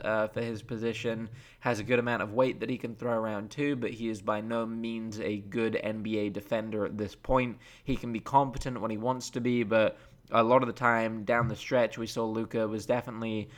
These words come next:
on the tireder side of things. Uh, Kawhi able to take full advantage of that, get to the rim, able to shoot the three well. Uh, his jump shot was looking smooth. And really, that, that was the story of the game. It was a really fun one to watch throughout the whole thing.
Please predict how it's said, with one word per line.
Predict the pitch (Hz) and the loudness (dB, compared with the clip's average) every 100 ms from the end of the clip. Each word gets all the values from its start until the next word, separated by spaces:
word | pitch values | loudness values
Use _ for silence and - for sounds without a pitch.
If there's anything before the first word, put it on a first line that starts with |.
| - - | -20 -6
on | 117 107 | -2 -2
the | 101 | -2
tireder | - - 147 143 139 | -4 4 6 6 2
side | - 131 127 | 2 4 4
of | - | 2
things. | 131 123 120 110 - - - | -2 -2 -4 -8 -12 -20 -8
Uh, | - 104 101 | 2 4 4
Kawhi | - 117 117 117 117 104 | 2 6 8 8 6 2
able | 113 107 113 | 0 -2 -6
to | |
take | - 113 110 | -6 -6 -8
full | - - 151 143 | -14 -2 2 4
advantage | 123 110 113 113 113 101 | 2 4 4 4 -2 -4
of | 104 101 | -4 0
that, | 110 104 - - - - | 0 0 -4 -16 -14 0
get | 127 - | 0 0
to | 123 | -4
the | 113 | -2
rim, | 120 127 127 123 120 | 2 2 2 -4 -2
able | 120 117 117 | -2 0 -2
to | 117 | -4
shoot | - 131 101 | -4 -4 -4
the | 104 | -4
three | - 120 127 123 | -4 0 2 6
well. | 117 117 117 113 107 - - | 8 10 10 10 6 0 -4
Uh, | 110 | 0
his | 107 107 | 2 0
jump | 98 127 123 | 2 4 4
shot | - 120 110 | 2 2 2
was | 101 | -2
looking | 110 110 107 | -6 -6 -10
smooth. | - 120 120 113 113 98 - - - - _ _ - - _ - | -10 -2 0 2 0 -4 -12 -20 -20 -20 _ _ -20 -20 _ -6
And | 131 131 | -2 4
really, | 160 156 | 6 8
that, | 131 131 | 6 8
that | 147 | 8
was | 151 151 | 6 2
the | 143 | -2
story | 127 - 135 131 | -4 2 2 4
of | 117 107 | 2 0
the | |
game. | 101 110 107 101 | 2 2 2 0
It | 90 | -4
was | 107 | -2
a | 110 | -2
really | 110 139 135 | 0 2 2
fun | - 131 127 | 2 2 4
one | 123 120 | 0 -2
to | - | -2
watch | 110 113 104 - | 2 4 2 -2
throughout | - 113 117 - | -6 2 2 2
the | 104 | 2
whole | 110 104 | 2 2
thing. | - 139 135 127 | 0 0 0 -4